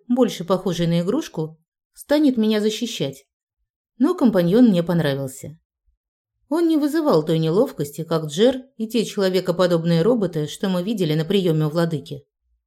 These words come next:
Может быть, потому что мне всегда хотелось завести домашнего питомца, но я все откладывала в надежде, что когда-нибудь обзаведусь жилплощадью побольше.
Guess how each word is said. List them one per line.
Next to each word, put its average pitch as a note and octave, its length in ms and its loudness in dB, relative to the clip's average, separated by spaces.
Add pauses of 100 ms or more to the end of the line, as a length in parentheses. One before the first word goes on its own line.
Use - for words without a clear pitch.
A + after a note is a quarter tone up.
(680)
Может C4+ 340 2
быть, B3+ 240 -2
потому G3+ 380 2
что G#3 180 -4
мне F3 200 0
всегда F3+ 360 -2
хотелось F#3 460 -4
завести E3+ 380 -2
домашнего E3+ 520 0
питомца, F3+ 600 2 (360)
но B3 80 6
я C4 160 10
все B3 220 2
откладывала A3 580 2
в D#3+ 40 2
надежде, E3+ 460 0
что E3+ 180 -6
когда-нибудь F3 680 0
обзаведусь G#3 600 0
жилплощадью G#3+ 600 0
побольше. D#3+ 600 -4